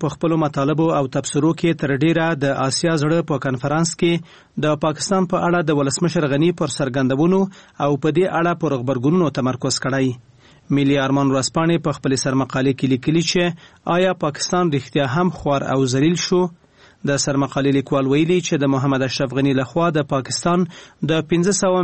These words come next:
میلیونه ډالره مرستې رد د بیلابیلو ارګانونو او سیاسي څیرو له هرکلي سره مخامخ شوی. په سرمقالې کې راغلي چې د آسیا زړه په کنفرانس کې د پاکستان پر وړاندې د ولسمشر غني دریځ د ډیرو پاکستاني ورځپاڼو سرټکي و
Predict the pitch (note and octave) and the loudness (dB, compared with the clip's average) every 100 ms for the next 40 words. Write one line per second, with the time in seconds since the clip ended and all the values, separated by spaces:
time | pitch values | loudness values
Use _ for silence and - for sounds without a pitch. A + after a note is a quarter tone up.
0 | E3 D3+ F3+ F#3 F3+ D3 C#3+ E3 F3+ E3+ | 2 2 2 2 0 0 0 2 2 0
1 | D3 C#3+ - C#3+ D3 F3+ E3+ C3+ C#3+ C3 | 0 -2 0 0 0 0 -2 -2 0 2
2 | C#3 C#3 C#3 F3+ F3+ C3+ C3+ C#3 D3 F#3 | 2 2 2 2 2 0 0 0 2 4
3 | G3 G3 - - - D3+ D3 - D#3+ - | 2 0 -8 -10 -2 0 0 0 0 2
4 | G#3+ G3+ - D#3 F3 F3 C#3 C#3 B2+ F#3 | 2 2 2 2 4 2 0 -2 0 0
5 | G3 C#3 B2 A#2+ B2+ B2 - C3+ C3 B2 | 2 0 0 0 -2 -2 -2 0 0 -2
6 | - - - - - C#3+ C3+ C#3+ C#3 - | -6 -20 -20 -18 -4 -2 0 0 0 0
7 | C3+ C#3 D3 C#3 C3 E3 F#3 F3 F3 D3 | 0 0 2 0 2 2 2 2 0 0
8 | C3 C#3 - C#3 C3 F3 E3+ D#3 C3 B2+ | 0 0 0 -2 0 0 0 -2 -2 -2
9 | D3 E3 E3+ - F#3 E3+ - - - - | 0 0 0 0 0 0 -10 -20 -20 -6
10 | D#3 D#3 E3+ - D#3+ G#3 G3 F3+ E3 F#3 | -2 0 0 -2 -2 0 0 2 2 2
11 | F#3+ F#3 E3 D3+ C#3+ D3 C#3+ D3 C3 C#3+ | 2 2 2 0 0 -2 -2 -2 0 2
12 | F#3 C#3+ D3 F#3 F3+ C#3+ C#3+ D#3+ F#3 F3 | 2 2 0 2 0 0 2 4 2 2
13 | D#3 C#3+ B2+ - C#3+ F#3 E3+ C#3 - D3 | -2 -4 -6 -2 2 2 2 0 -2 0
14 | C#3+ D3 - D#3+ F3+ - C3 B2+ | 0 0 -2 -2 -2 0 2 2